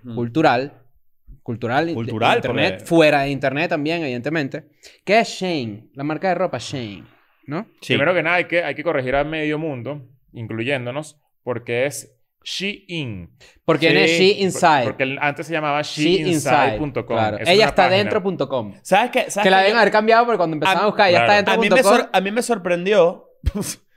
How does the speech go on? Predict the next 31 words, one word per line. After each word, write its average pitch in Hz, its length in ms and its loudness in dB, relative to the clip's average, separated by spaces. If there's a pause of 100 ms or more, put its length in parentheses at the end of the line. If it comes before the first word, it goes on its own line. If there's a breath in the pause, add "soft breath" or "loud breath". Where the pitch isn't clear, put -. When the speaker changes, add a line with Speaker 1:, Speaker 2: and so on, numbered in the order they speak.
(220 soft breath)
Speaker 1:
A 131 100 -2
mí 143 80 2
me 170 100 4
sorprendió 190 560 2
porque 151 400 -2
yo 156 140 4
vi 175 80 2
un 190 80 -4
comercial 202 480 -2
hace 170 180 -4
poco 185 300 -6
de 147 340 0
Shein, 170 680 -6 (140)
la, 143 180 -2
y 156 160 -2
le, 151 280 -2
y 160 100 0
le 156 120 4
dicen 170 240 -2
Shein. 151 720 -4 (680)
Y 135 140 -2
yo 165 60 4
Speaker 2:
Ujú. 170 80 8
Speaker 1:
decía, 180 380 0
"Pero 156 140 -4
eso 147 80 -10
está, 170 200 -10 (120)
eso 160 240 -8
no 185 160 -6
es 190 80 -6
lo, 202 60 -4